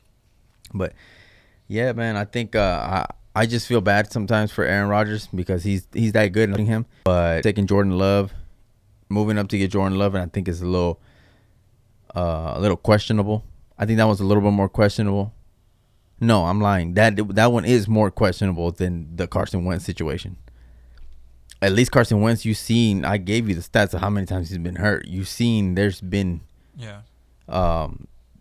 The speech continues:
Speaker 1: there's stats to back that up. But for, for, uh,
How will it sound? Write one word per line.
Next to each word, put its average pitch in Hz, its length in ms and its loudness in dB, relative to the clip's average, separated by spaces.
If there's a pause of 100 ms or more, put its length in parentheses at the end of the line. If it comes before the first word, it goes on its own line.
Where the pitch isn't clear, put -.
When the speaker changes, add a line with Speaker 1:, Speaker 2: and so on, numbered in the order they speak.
(200)
Speaker 1:
there's 98 240 -2
stats 107 340 2
to 95 80 -2
back 90 220 0
that 82 160 0
up. 87 240 0
But 85 300 -4 (120)
for, 85 500 -6 (580)
for, 87 360 -2
uh, 82 260 -2